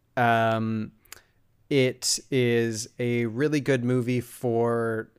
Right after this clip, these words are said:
the reasons that, uh, I'm about to list. It is, uh, pretty diverse, um, both in terms of its, uh, crew and cast. It,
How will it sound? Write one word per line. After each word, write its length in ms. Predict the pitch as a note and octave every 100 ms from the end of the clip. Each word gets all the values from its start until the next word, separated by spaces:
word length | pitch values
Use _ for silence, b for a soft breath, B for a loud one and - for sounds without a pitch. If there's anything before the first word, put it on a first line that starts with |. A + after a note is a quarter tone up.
| _ _
the 260 | D3+ C3+ A#2+
reasons 560 | A2+ A#2 A#2+ A#2 A2 -
that, 580 | A2 A#2 A#2 A2 - -
uh, 260 | B2 A2 A2
I'm 200 | A2+ A2+
about 300 | A2+ A#2 A#2+
to 140 | - B2
list. 540 | A2 E3+ - - - _ _ _ _ -
It 380 | C3 A#2+ A#2 -
is, 640 | - A#2 A2+ A2+ A2 - -
uh, 480 | A#2 A2+ - - A#2 - _
pretty 200 | - D3+
diverse, 680 | B2 A#2+ C3 G3+ - - - _ _ -
um, 420 | A#2 A2+ A2+ A2
both 440 | G2+ A#2+ A#2+ - -
in 400 | B2 A#2 A2+ A2
terms 420 | G#2 - A#2 A2 A#2
of 120 | A2+
its, 300 | A2+ - -
uh, 340 | A2+ G#2+ G#2+ B2+ b b b
crew 420 | - C3 B2+ A#2+
and 320 | A#2 A#2+ B2+
cast. 540 | - A#2 A#2 B2+ - - b b b b b b b -
It, 720 | C3+ C3 B2+ B2 - - -